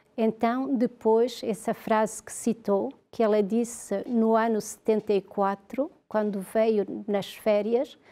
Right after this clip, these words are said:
nas férias de Natal, quando ela voltou a casa, finalmente, uns dias antes dela morrer. Ela sentia uma tal felicidade que a mãe que nós conhecemos,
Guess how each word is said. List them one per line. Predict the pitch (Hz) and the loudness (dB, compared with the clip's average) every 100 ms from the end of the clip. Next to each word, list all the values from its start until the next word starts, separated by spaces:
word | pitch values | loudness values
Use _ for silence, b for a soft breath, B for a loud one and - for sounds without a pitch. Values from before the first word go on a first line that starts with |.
| b b | b b
nas | 220 - | -2 0
férias | - 233 233 - | 0 2 2 0
de | |
Natal, | 208 202 - 196 220 | -2 -2 -2 -2 -2
quando | - 226 | -2 -2
ela | 202 202 | 0 -2
voltou | 196 208 202 220 | -2 -2 0 0
a | 214 | 0
casa, | 208 190 196 - 220 - _ _ _ _ | -2 -6 -6 -8 -14 -16 _ _ _ _
finalmente, | - 247 233 220 226 240 254 - | -4 2 2 4 2 0 -2 -4
uns | 262 247 233 | 0 0 0
dias | - 247 233 233 | 0 0 0 0
antes | 220 - - | -4 -6 -6
dela | 214 202 | -2 0
morrer. | 202 202 190 185 180 - _ _ _ - _ _ _ - - - - | -2 -4 -8 -8 -10 -14 _ _ _ -20 _ _ _ -20 -20 -20 -12
Ela | - 214 | -2 0
sentia | 202 - 220 202 247 240 | 0 0 0 0 0 2
uma | 220 208 | 2 0
tal | - 233 240 | 0 0 0
felicidade | - 247 233 - 240 220 196 208 208 233 b b b b | -4 -4 -4 -4 -4 0 0 0 -4 -10 b b b b
que | - 220 | 0 2
a | |
mãe | 220 220 220 240 262 320 | 4 2 2 0 -4 -8
que | - | -4
nós | 220 208 - | 0 0 -2
conhecemos, | - 214 196 - 196 190 269 - | -4 -4 -4 -2 -2 -2 -6 -12